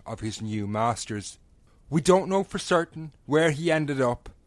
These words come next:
and although many places claim to be the site of Patrick's captivity, there's no historical evidence to support any claim of a specific location.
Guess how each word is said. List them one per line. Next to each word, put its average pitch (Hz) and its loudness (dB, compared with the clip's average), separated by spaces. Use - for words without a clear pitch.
and 139 4
although 139 4
many 143 0
places 131 -6
claim 127 -2
to - -20
be 120 -2
the 104 -4
site 120 0
of 104 -16
Patrick's - -2
captivity, 110 -6
there's 185 2
no 202 4
historical 147 2
evidence 110 -2
to - -12
support 127 -2
any 123 -2
claim 110 -6
of 113 -2
a 113 -6
specific - -10
location. 104 -2